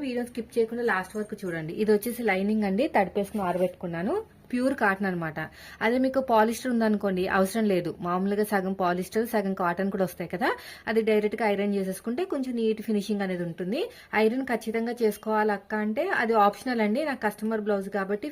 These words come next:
ఫినిషింగ్ నీట్గా రావడానికి నేనైతే ఐరన్ చేశాను. పైగా ఇది కాటన్ కాబట్టి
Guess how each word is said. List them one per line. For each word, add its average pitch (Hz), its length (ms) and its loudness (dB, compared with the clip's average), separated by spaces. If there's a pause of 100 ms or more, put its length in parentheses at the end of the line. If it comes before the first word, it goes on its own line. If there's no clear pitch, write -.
ఫినిషింగ్ 208 380 -2
నీట్గా 196 340 -4
రావడానికి 180 500 -4
నేనైతే 220 340 -2 (120)
ఐరన్ 185 240 -4
చేశాను. 175 360 -6 (480)
పైగా 233 280 0
ఇది 262 180 -4
కాటన్ 214 400 2
కాబట్టి 208 340 0